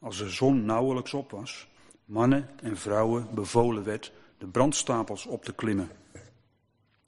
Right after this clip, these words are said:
Terwijl ze brandden, werd gezien hoe ze in hun handen klapten en juichten: 'Niemand dan Christus, niemand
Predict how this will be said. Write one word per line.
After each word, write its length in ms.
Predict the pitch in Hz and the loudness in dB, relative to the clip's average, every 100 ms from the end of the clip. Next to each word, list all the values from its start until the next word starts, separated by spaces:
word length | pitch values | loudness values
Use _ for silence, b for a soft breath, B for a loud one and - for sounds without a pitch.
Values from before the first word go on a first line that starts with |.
| - | -18
Terwijl 360 | - 104 117 127 | -6 6 8 8
ze 160 | 135 117 | 4 0
brandden, 580 | 123 135 113 104 120 - b b b b b - | 2 2 2 -2 -6 -10 b b b b b -10
werd 220 | 131 - | -8 -4
gezien 600 | - 117 151 143 98 B B B B | -4 0 2 2 0 B B B B
hoe 160 | 117 107 | -6 0
ze 80 | |
in 60 | 113 | 4
hun 100 | 101 | 4
handen 320 | 95 147 135 | 6 6 4
klapten 380 | - 117 113 104 | -2 -6 -6 -8
en 100 | 95 | -6
juichten: 580 | 104 120 131 - 101 110 _ b b b b b _ _ | -2 -2 -2 -8 -12 -14 _ b b b b b _ _
'Niemand 520 | 131 170 156 147 - | 4 6 6 4 -4
dan 160 | 131 127 | -8 -8
Christus, 720 | - 127 120 107 - - - _ _ - | -6 -6 -6 -8 -10 -12 -14 _ _ -2
niemand 640 | 113 165 151 131 - | 2 4 4 2 -4